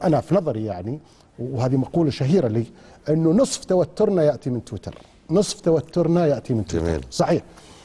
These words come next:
Speaker 2: انقلوا عن العرفة.
Speaker 1: انقلوا عن، أيوة. آه، إدمان، وصلنا الإدمان،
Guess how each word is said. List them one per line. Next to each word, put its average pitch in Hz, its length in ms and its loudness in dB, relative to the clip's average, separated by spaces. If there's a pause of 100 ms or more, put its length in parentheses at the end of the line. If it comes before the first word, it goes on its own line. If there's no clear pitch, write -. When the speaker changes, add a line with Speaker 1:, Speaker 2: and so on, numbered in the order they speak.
(280)
Speaker 2:
انقلوا 98 340 -2
عن 76 100 -2
العرفة. 71 400 0
Speaker 1:
انقلوا 123 360 2
عن، 107 80 -6
أيوة. 123 420 0 (420)
آه، 147 540 2 (840)
إدمان، 220 300 2
وصلنا 156 360 0
الإدمان، 101 340 -14